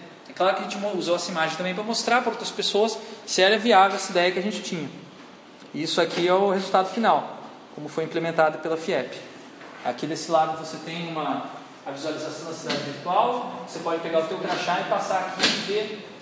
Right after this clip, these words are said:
informações do que, que você afetou nessa cidade, onde você entrou e o que, que você construiu na cidade.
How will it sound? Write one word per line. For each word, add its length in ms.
informações 560
do 140
que, 140
que 80
você 240
afetou 480
nessa 200
cidade, 480
onde 120
você 240
entrou 340
e 60
o 20
que, 140
que 80
você 260
construiu 500
na 80
cidade. 460